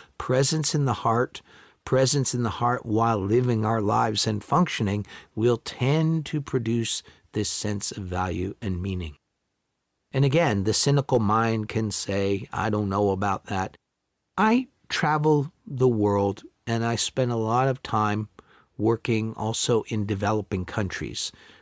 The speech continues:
where people live in tremendous poverty. And I would wish those people so many more advantages and opportunities. But I can tell you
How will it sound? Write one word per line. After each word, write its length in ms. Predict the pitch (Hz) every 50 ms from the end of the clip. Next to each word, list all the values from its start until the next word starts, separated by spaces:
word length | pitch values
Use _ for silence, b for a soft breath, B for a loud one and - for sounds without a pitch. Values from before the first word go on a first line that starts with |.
| B B
where 160 | - 104 104
people 480 | - _ - 117 113 - _ 117 107 107
live 320 | 104 104 110 110 107 117 -
in 220 | - 107 101 101 101
tremendous 920 | - - - 113 107 104 107 110 110 120 123 123 127 127 120 117 - -
poverty. 760 | - - - - 107 110 104 101 87 82 - - 62 - - _ _ _ _ _ _ _ _ _ _ _ _ _ _ _ _
And 460 | 127 127 127 123 117 113 113 120 135 _ _ _ _ _ _ _ -
I 200 | - 120 123 131
would 260 | 117 117 113 107 107
wish 400 | 107 123 139 143 - - - -
those 280 | _ 127 123 117 -
people 680 | - _ - 120 110 _ _ 117 117 113 113 110 117 B B B B B
so 460 | - - - - - - 143 143 156
many 260 | 151 143 139 131 127
more 440 | 120 120 120 120 117 113 110 107 - _ _ _ _ _ _ -
advantages 760 | 110 104 110 120 127 127 131 127 120 - 127 123 113 -
and 120 | 110 107 101
opportunities. 1000 | 104 104 _ - - _ - - 170 175 151 113 95 90 87 92 - - - - b b b b b b b b b _
But 100 | 117 120
I 100 | 120 120
can 200 | - - 120 117
tell 260 | - - 175 - 226
you 320 | 196 131 85 - - 113